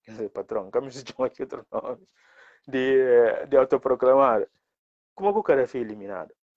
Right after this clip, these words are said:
Gaddafi era quem que patrocina, eh, pa-, patrocina Sarkozy. Sarkozy,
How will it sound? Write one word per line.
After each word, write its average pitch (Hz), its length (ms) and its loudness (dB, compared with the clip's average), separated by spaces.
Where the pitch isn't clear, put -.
Gaddafi 170 880 -2
era 175 240 4
quem 143 240 -14
que - 100 -12
patrocina, 120 960 -8
eh, 95 1600 -4
pa-, 131 340 -2
patrocina 131 800 -4
Sarkozy. 123 720 -8
Sarkozy, 117 800 -6